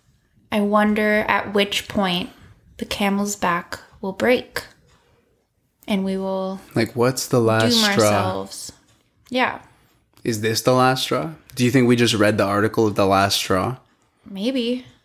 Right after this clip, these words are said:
Speaker 1: I guess time will tell.
Speaker 2: What are we in, two thousand twenty-two? When did Blade Runner, what did that say? Two thousand,
Speaker 1: Twenty forty-eight.
Speaker 2: twenty forty-eight,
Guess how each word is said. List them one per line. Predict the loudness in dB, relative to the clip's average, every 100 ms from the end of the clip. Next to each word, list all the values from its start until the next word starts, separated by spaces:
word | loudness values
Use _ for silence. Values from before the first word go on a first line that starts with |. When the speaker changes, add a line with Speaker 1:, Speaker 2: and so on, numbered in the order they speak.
| _ -8
Speaker 1:
I |
guess | -6 -6 -10
time | -8 -6 -6
will | -6
tell. | -2 0 0 -2 -4 -14 _ _ _ _ _ _ _ _ -4
Speaker 2:
What | 0
are | 2
we | 2
in, | 2
two | 0 -2
thousand | 2 2 2 0 -2
twenty-two? | 0 2 0 0 -2 -2 -4
When | 2 4
did | 4 2
Blade | 2 2
Runner, | 4 4 2 2
what | 2
did | 2
that | 0 0
say? | 2 2 2
Two | -4 -4
thousand, | 0 2 2 -2
Speaker 1:
Twenty | -4
forty-eight. | -6 -6 -8
Speaker 2:
twenty | -2 0 2
forty-eight, | 2 2 4 4 2